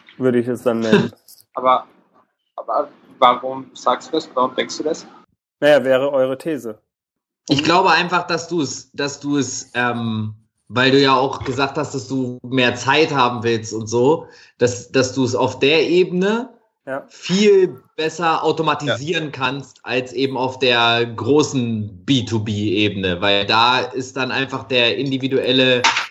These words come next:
Speaker 2: ähm, äh, Anspruch nochmal ein ganz anderer, dass dann einfach, weil Großkunden sind dann einfach so, „Ey, wir legen hier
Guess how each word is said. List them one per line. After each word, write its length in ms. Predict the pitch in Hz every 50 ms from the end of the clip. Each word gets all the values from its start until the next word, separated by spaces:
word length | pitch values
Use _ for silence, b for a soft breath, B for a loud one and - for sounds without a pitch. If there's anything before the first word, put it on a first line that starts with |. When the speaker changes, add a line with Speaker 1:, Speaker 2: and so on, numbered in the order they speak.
| - _ _ _ -
Speaker 2:
ähm, 680 | 117 120 117 120 117 117 113 117 113 104 - - - _ _ 90 - - 98 - -
äh, 280 | 117 113 113 117 110
Anspruch 720 | - - 113 139 147 - - - - - 135 123 107 - 120
nochmal 340 | 123 113 107 123 117 110 113
ein 300 | 117 110 87 120 120 104
ganz 240 | 113 117 117 113
anderer, 380 | 76 107 117 117 120 113 113 110
dass 140 | 117 110 -
dann 120 | 120 110
einfach, 300 | 101 117 117 123 104 104
weil 120 | 113 113 110
Großkunden 600 | 110 151 180 170 - - 175 180 175 - 151 135
sind 180 | 131 151 143
dann 140 | 147 143 -
einfach 260 | 147 143 - 147 127
so, 180 | 113 143 147 127
„Ey, 240 | 110 139 131 123 120
wir 120 | 123 117
legen 200 | 131 139 143 143
hier 220 | 135 135 131 127